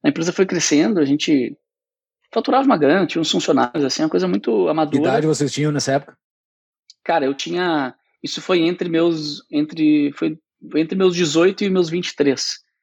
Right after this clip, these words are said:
Speaker 1: Tá? O Valerinho sempre teve uns dois ou três anos mais novo que eu, então o Valerinho no início era menor de idade, assim. É, então eu tinha dezoito, ele tinha dezesseis, eu acho. E,
Speaker 2: Sim.
Speaker 1: e, e a-,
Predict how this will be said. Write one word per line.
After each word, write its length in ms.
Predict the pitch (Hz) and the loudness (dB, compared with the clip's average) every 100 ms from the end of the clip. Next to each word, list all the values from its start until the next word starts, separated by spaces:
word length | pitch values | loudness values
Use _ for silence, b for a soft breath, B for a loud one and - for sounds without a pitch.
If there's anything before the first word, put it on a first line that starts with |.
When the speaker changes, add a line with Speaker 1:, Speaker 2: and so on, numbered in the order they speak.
| _ _ | _ _
Speaker 1:
Tá? 140 | 120 | -4
O 60 | 123 | 0
Valerinho 340 | 135 139 156 | 2 4 2
sempre 240 | 165 156 - | 0 -2 -2
teve 180 | 151 | 0
uns 140 | 160 143 | 0 2
dois 180 | 143 156 | 2 2
ou 80 | |
três 180 | 151 143 | 0 0
anos 120 | 147 143 | 2 2
mais 140 | 143 | 0
novo 160 | 143 - | -2 -2
que 120 | 135 | -2
eu, 60 | |
então 380 | 127 131 135 120 - | 0 -2 -2 -2 -6
o 220 | 143 160 | -12 -6
Valerinho 320 | 131 139 143 | -2 0 0
no 40 | 160 | 0
início 300 | 156 156 190 | 0 -2 0
era 100 | 180 | 0
menor 240 | 156 156 | 0 -2
de 60 | 156 | 0
idade, 320 | 135 123 110 | -2 -2 -4
assim. 240 | - - _ _ _ _ _ _ _ - - | -10 -14 _ _ _ _ _ _ _ -20 -12
É, 120 | 110 104 - _ _ | -8 -6 -8 _ _
então 120 | - | -8
eu 40 | |
tinha 180 | 101 127 | 0 2
dezoito, 380 | 135 127 139 143 | 4 4 4 4
ele 80 | 143 | 2
tinha 520 | 156 147 131 113 98 - - | 4 4 4 0 -4 -10 -12
dezesseis, 520 | 127 127 - 120 107 - | -6 -4 0 2 2 0
eu 80 | |
acho. 200 | - - - B B B B _ _ _ _ _ | -10 -12 -18 B B B B _ _ _ _ _
E, 240 | - 123 120 | -2 0 0
Speaker 2:
Sim. 440 | 101 110 113 113 127 | -2 -2 -2 -4 0
Speaker 1:
e, 80 | |
e 40 | 131 | 0
a-, 160 | 131 | 0